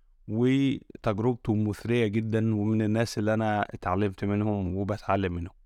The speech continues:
كمان في بعد في الحلقة هنتكلم فيها عن تجربة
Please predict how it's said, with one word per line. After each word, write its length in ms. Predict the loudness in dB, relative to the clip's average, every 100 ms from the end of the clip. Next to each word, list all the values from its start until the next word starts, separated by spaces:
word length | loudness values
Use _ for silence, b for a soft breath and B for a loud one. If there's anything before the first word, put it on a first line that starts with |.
| -4
كمان 360 | 2 2 2
في 240 | 0 0 0
بعد 380 | 2 2 0
في 100 | -4
الحلقة 520 | -6 -2 0 2 0 -2
هنتكلم 480 | -4 -4 -2 -2
فيها 360 | -4 -4 -4 -2
عن 360 | 0 0 -2 -2
تجربة 460 | -6 -2 -2 -2